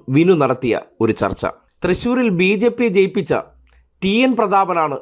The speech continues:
ചർച്ചയിൽ പങ്കെടുക്കുന്നത്. ആ ടി എൻ പ്രതാപൻ, പ്രത്യേകിച്ച് പറയണ്ടല്ലോ, തൃശ്ശൂരിലെ പ്രമുഖ നേതാവ്, പഴയ എം പി,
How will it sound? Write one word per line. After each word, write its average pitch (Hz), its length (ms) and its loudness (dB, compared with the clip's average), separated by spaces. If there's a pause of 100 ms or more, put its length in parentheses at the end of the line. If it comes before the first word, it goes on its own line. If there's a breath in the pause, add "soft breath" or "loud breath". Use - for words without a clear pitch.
(140)
ചർച്ചയിൽ 143 320 0
പങ്കെടുക്കുന്നത്. 104 640 -6 (640)
ആ 151 120 6
ടി 170 180 -4
എൻ 196 220 4
പ്രതാപൻ, 151 400 0 (260)
പ്രത്യേകിച്ച് 156 380 0
പറയണ്ടല്ലോ, 160 580 -2 (220)
തൃശ്ശൂരിലെ 160 420 2
പ്രമുഖ 151 400 -2
നേതാവ്, 156 460 -2 (280)
പഴയ 147 400 0
എം 151 220 -4
പി, 185 260 -2